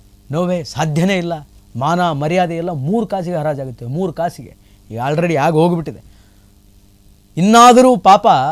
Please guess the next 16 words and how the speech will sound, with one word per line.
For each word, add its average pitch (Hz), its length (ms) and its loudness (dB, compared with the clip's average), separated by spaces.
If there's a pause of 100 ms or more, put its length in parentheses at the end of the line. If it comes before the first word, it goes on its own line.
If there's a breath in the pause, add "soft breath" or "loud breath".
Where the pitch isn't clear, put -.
(240)
ಆ 139 80 -2
ಭೀಮಾಶಂಕರ 160 640 -4
"ನನ್ನ 151 180 -10
ಹೆಂಡತಿಯನ್ನು 180 540 -4
ನನ್ನ 151 120 -8
ಮನೆಗೆ 147 160 -10
ಕಳಿಸ್ಕೊಡಿ" 135 440 -12
ಅಂತ 127 140 -14
ಕೇಳ್ತಿದ್ದಾನೆ, 123 500 -18 (540)
"ನನ್ನ 135 140 -8
ಮಗನನ್ನು 208 420 -2
ನನ್ನ 180 180 -8
ಮನೆಗೆ 160 200 -10
ಕಳಿಸ್ಕೊಡಿ" 131 400 -14
ಅಂತ 123 120 -16
ಕೇಳ್ತಿದ್ದಾನೆ. - 460 -20